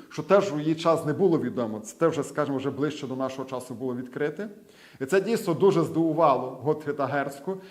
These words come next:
Він тоді почав глибше вивчати її твори і зрозумів, що, зокрема, помедичні її твори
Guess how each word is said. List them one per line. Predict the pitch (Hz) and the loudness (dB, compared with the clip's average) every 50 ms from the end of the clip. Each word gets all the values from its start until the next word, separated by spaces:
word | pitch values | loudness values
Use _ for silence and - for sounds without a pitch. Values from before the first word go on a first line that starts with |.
| - - | -8 -4
Він | 135 185 185 | -4 -2 -2
тоді | 190 185 202 | -2 -2 -4
почав | 196 196 180 175 - 180 170 160 | -2 -2 -2 -2 2 4 4 4
глибше | 143 156 180 175 175 - - - 123 120 - - - _ _ _ _ _ _ _ _ | 4 4 2 2 2 0 -6 -8 -10 -12 -14 -18 -20 _ _ _ _ _ _ _ _
вивчати | 139 143 139 - 170 160 151 - 143 | -6 -6 -4 -2 -2 -2 -2 -2 -4
її | 147 143 | -4 -4
твори | 147 147 160 175 202 220 240 240 - - - - - - | -6 -4 -2 0 0 0 -2 -4 -6 -10 -16 -16 -2 -2
і | 170 | 0
зрозумів, | 156 175 175 165 165 196 196 214 214 180 | 0 2 0 2 2 0 0 2 0 -2
що, | - - 147 | -2 -4 -4
зокрема, | - 160 156 - 165 180 | -6 -4 -4 -2 -2 -2
помедичні | 175 175 175 165 156 151 156 202 220 208 - - 202 | 0 0 -2 0 0 2 2 2 2 2 -2 -4 -4
її | 190 180 | -4 -4
твори | - - 143 151 151 175 214 | -4 -2 0 0 0 0 -2